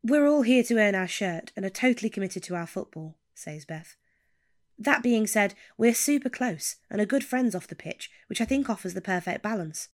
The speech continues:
Both Katie and Ella possess such talent, and we all push each other to consistently perform at our very best. All of us, whether we're starting or not, try to support the others and the wider team in light of achieving the best result.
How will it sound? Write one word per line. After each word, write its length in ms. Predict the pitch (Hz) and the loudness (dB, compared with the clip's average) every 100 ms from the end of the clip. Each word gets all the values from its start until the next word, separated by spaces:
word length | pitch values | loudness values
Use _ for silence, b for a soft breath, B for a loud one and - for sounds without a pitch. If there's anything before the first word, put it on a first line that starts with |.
| _ _ - | _ _ 2
Both 200 | 233 226 | 4 4
Katie 380 | - 269 247 247 | 4 2 4 4
and 180 | 254 220 | 6 4
Ella 200 | 170 170 | 0 -4
possess 320 | 190 202 196 | -4 -2 0
such 260 | - - - | 0 0 -2
talent, 420 | 226 208 160 - B B | -4 -4 -6 -12 B B
and 120 | - 220 | 2 8
we 100 | 233 | 8
all 140 | 262 | 8
push 280 | 269 214 - | 4 0 0
each 180 | 180 170 | -2 -2
other 140 | 165 | -4
to 120 | - | -6
consistently 560 | 175 185 240 226 196 175 | -4 -2 0 0 0 -2
perform 380 | 175 - 185 180 | -4 -2 0 2
at 60 | |
our 120 | 180 | 2
very 240 | 175 185 175 | 0 0 0
best. 420 | 190 180 - - _ _ _ _ _ - | -2 -4 -8 -16 _ _ _ _ _ 2
All 240 | 302 277 | 4 4
of 80 | 202 | 2
us, 220 | 202 220 | 0 2
whether 220 | 214 208 | 4 4
we're 100 | 202 | 2
starting 460 | 196 226 233 240 196 | 2 4 4 2 -2
or 80 | 185 | -2
not, 240 | 185 - | -2 -4
try 200 | - 247 | 0 0
to 120 | 240 | 0
support 340 | 220 - 185 185 | -6 -4 -4 -2
the 120 | 180 | 0
others 280 | 214 214 214 | 2 0 0
and 160 | 214 | 0
the 60 | 240 | 2
wider 280 | 214 202 190 | 2 0 -2
team 360 | - 240 175 | -2 -2 0
in 100 | 170 | -2
light 300 | 185 220 202 | 0 -2 -2
of 40 | 165 | -10
achieving 400 | 165 196 175 170 | -6 -4 -4 -6
the 80 | |
best 240 | 175 175 - | -8 -10 -12
result. 380 | 170 196 - | -10 -10 -12